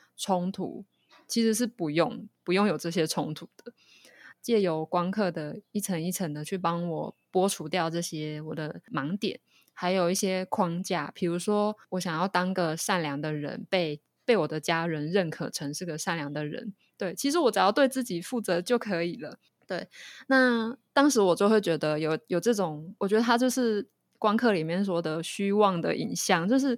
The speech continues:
你自己加在身上，然后你又背得好辛苦。对，那当，就是常常做冥想，然后常常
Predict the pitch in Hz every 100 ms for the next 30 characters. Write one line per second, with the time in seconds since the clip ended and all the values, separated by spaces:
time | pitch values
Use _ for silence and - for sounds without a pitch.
0 | - - - _ 196 233 247 170 202 208
1 | 202 196 185 196 - 175 202 185 180 190
2 | 180 175 170 160 175 - 160 156 - -
3 | - _ _ _ _ - - _ _ -
4 | 269 269 240 226 226 233 - _ 240 226
5 | 226 202 180 190 175 202 185 160 160 175
6 | 156 - - 160 165 196 190 185 180 -
7 | - _ - 175 170 165